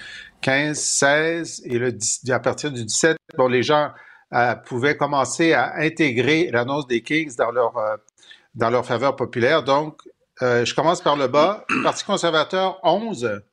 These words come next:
en perte de quatre points. Les libéraux et Q S à égalité, seize pour cent, chacun plus un par rapport au dernier Palace.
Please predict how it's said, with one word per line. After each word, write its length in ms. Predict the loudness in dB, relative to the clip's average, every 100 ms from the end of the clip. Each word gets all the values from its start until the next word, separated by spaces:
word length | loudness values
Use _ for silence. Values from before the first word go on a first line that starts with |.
| _ -4
en 140 | -4
perte 280 | 0 -2 0
de 60 |
quatre 300 | -2 -2 -2
points. 260 | 0 0 0 -4 _ _ _ _ _ _ -16 -14 -12 -14 -14 -2
Les 160 | 2
libéraux 600 | 4 4 2 2 2 2 2
et 340 | 4 4 2 -2
Q 220 | 2 4
S 400 | 4 -2 -8 -8
à 140 | 0 0
égalité, 640 | 2 0 0 -2 2 2
seize 360 | 2 2 2 0
pour 220 | -4 -2
cent, 300 | -2 -2 -4 _ -12
chacun 420 | -4 -2 0 -2
plus 340 | 0 0 0
un 160 | 0 0
par 160 | 2 0
rapport 340 | 2 0 0
au 80 | -2
dernier 400 | 2 0 0 -2
Palace. 580 | 0 0 0 -4 -16